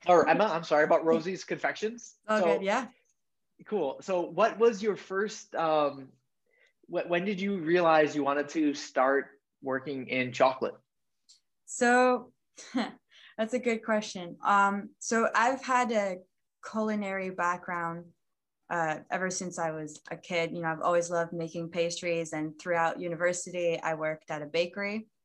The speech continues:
Speaker 2: Um, so that's always been a passion of mine. You know, I, I used to love making gourmet cakes, and I'm really into the, um, the dessert, like, but making beautiful art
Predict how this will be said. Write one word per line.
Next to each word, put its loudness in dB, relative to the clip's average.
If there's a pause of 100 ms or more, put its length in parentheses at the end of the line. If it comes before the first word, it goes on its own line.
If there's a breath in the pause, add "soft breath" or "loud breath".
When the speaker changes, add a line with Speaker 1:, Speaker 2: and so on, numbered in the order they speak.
(640)
Speaker 2:
Um, -2 (680)
so 0
that's 0
always 4
been -2
a -4
passion -4
of -4
mine. 0
You -8
know, -4
I, -2
I 0
used -6
to -8
love 0
making -8
gourmet 0
cakes, -8 (260 soft breath)
and 0
I'm 4
really 6
into -6
the, 0
um, -8 (760)
the -4
dessert, 0
like, -2
but -2
making -6 (360)
beautiful -6
art -2